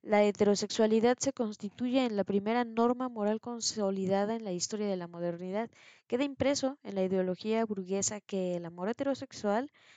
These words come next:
es el amor natural y que el no heterosexual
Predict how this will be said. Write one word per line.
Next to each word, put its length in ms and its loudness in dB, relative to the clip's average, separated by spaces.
es 260 2
el 100 0
amor 240 0
natural 520 2
y 300 0
que 600 2
el 320 0
no 160 0
heterosexual 960 0